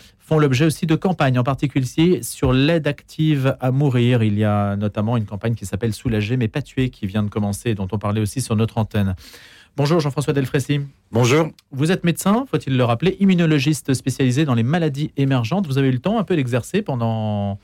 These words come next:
Speaker 1: les mandats qui vous ont été confiés depuis quelques années ?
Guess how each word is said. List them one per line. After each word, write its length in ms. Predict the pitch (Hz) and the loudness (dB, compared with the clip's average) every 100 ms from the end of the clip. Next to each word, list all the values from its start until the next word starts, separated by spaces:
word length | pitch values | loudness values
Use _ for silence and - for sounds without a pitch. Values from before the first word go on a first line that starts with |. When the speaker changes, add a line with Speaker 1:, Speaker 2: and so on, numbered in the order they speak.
| _ _ _ _ - | _ _ _ _ -2
Speaker 1:
les 120 | 110 | 0
mandats 380 | 110 113 120 143 | 0 0 -2 -2
qui 160 | - | -6
vous 220 | 107 107 | -6 -2
ont 80 | 104 | -2
été 180 | 104 107 | -2 -4
confiés 440 | 107 101 - 175 | -6 -10 -4 -4
depuis 460 | 247 123 - 120 110 | -4 -8 -6 -4 -2
quelques 360 | 110 104 107 104 | -2 -2 -2 0
années ? 220 | 104 | 0